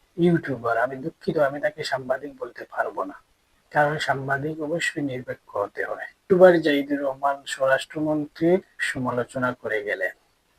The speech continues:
স্বরাষ্ট্রমন্ত্রী কি নির্দেশ দিয়েছেন? স্বরাষ্ট্রমন্ত্রী নাকি এরা চাঁদা তুলে দেয়, নাকি দলীয় নেতাদেরকে চাঁদা তুলে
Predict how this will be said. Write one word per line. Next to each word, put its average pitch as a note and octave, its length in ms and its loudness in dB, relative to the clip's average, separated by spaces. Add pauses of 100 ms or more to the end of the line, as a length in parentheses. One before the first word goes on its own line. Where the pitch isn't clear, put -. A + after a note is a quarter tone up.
(260)
স্বরাষ্ট্রমন্ত্রী C3+ 960 -4
কি - 160 -8
নির্দেশ A#2 520 -8
দিয়েছেন? A#2+ 360 -8
স্বরাষ্ট্রমন্ত্রী B2+ 960 -6
নাকি D3 320 -6
এরা B2 280 2 (160)
চাঁদা A#2+ 280 0
তুলে A#2+ 240 -6
দেয়, A2+ 200 0
নাকি A2 300 -4
দলীয় A#2 380 -8
নেতাদেরকে B2 600 -2
চাঁদা - 280 -10
তুলে - 220 -20